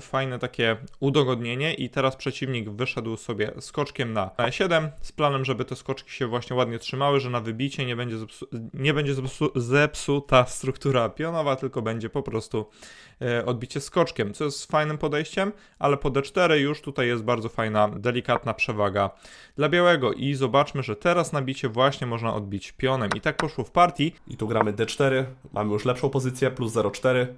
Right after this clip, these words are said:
Speaker 1: No i cóż może bie-, więcej, e, biały chcieć po debiucie? Mamy zajęte,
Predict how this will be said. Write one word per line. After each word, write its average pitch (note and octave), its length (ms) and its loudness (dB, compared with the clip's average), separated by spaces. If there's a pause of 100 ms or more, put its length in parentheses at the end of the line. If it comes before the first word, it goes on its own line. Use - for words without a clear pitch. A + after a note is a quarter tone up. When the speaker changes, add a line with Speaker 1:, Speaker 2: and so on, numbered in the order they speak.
(180)
Speaker 1:
No E3+ 100 2
i F3 60 6
cóż A3+ 240 0
może F3+ 260 4
bie-, D3+ 360 4
więcej, D3 680 2
e, B2 180 2
biały C3+ 320 6
chcieć B2+ 340 -2
po A#2 400 0
debiucie? B2+ 640 0
Mamy B2 560 2 (120)
zajęte, C3+ 680 4